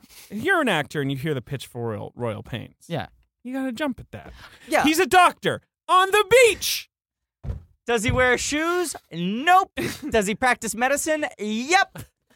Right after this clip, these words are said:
Speaker 1: Why is it called Royal Pains? 'Cause rich people are annoying.
Speaker 2: Yeah.
Speaker 1: Ah. Hmm.
Speaker 2: Uh, no, I'm not, I'm not, uh, uh, you know, uh, throwing shade on him being in Royal Pains. He's just got a very interesting career.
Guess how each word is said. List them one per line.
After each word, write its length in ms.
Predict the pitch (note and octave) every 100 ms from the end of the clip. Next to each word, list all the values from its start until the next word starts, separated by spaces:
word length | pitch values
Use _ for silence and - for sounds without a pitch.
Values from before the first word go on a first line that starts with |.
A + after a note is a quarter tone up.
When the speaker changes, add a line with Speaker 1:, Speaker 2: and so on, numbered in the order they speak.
| _
Speaker 1:
Why 140 | G3 B3+
is 80 | B3+
it 80 |
called 200 | B3 C4
Royal 260 | A#3 B3 A#3+
Pains? 360 | D4+ D4+ D#3+ - _
'Cause 240 | - F4 -
rich 160 | F4+ -
people 200 | F4+ E4+
are 140 | E4+
annoying. 440 | E4+ G#4 F#4+ B2+ C3
Speaker 2:
Yeah. 240 | B4 G3+ G#3+
Speaker 1:
Ah. 300 | C4 F#4 G4 G4 F#4 D#4
Hmm. 160 | F#3 B2+
Speaker 2:
Uh, 240 | G3+ G#3
no, 160 | E4 D#4+
I'm 100 | C#4+
not, 220 | D4+ C#4
I'm 180 | - B3+
not, 240 | C4 B3+ A3+
uh, 40 |
uh, 1080 | G3+ F#3+ F3+ F3 D#3+ - D#3+ D#3 D3 C#3 -
you 120 | A#3+
know, 320 | G3+ A#2+ B2 -
uh, 540 | - C#3+ C#3+ C#3 B2+ F2+ - - -
throwing 200 | G3 E3+
shade 280 | - E3+ F3
on 120 | C#3+
him 100 | D#3
being 160 | D3+ D3+
in 80 | C#3
Royal 180 | E3+ -
Pains. 200 | D3 -
He's 140 | F#3+
just 120 | A3 A#3
got 100 | G3+
a 40 |
very 180 | G3 F#3+
interesting 320 | F3+ E3+ F#3+
career. 240 | A#3 G3+